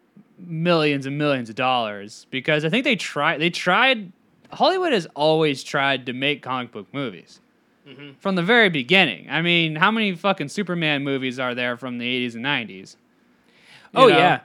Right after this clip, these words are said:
Speaker 1: Like, like, I mean, it's like, there's so many. I mean, and then they tried it with, the problem was, is that, like,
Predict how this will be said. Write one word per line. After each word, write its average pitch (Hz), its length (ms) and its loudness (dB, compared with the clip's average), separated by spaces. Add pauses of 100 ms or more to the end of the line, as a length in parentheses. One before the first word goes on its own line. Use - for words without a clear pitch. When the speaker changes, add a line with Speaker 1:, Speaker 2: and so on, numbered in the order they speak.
(120)
Speaker 1:
Like, 147 340 -2
like, 151 220 2
I 170 80 0
mean, 180 180 2
it's 180 160 -2
like, 175 180 -2
there's 180 220 -2
so 220 300 4
many. 180 420 2
I 147 80 4
mean, 156 300 -2
and 156 220 -4
then 156 180 -4
they 151 100 -2
tried 160 220 0
it 151 100 -4
with, 143 140 -10 (320)
the 180 80 -12
problem 226 340 4
was, 208 260 4
is 151 120 -8
that, 160 220 0
like, 151 260 0